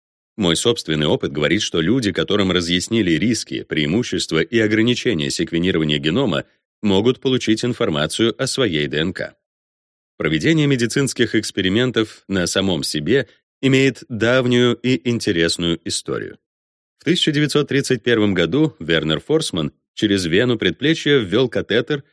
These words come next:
направил его вверх к шее, затем на больничном лифте добрался на другой этаж и там, контролируя свои действия с помощью рентгена,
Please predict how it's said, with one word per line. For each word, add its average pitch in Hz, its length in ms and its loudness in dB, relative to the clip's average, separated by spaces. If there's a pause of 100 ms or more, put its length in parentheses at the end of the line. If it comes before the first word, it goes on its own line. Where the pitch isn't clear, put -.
(140)
направил 110 440 0
его 85 180 2
вверх 73 380 -4
к - 80 -14
шее, 104 420 -2 (340)
затем 151 380 0
на 156 80 4
больничном 131 480 0
лифте 151 300 0
добрался 131 500 0
на 120 140 2
другой 90 400 2
этаж 139 320 -2 (320)
и 131 120 2
там, 123 260 0
контролируя 85 540 0
свои 78 220 0
действия 82 380 0
с - 60 -8
помощью 82 380 -2
рентгена, 135 460 0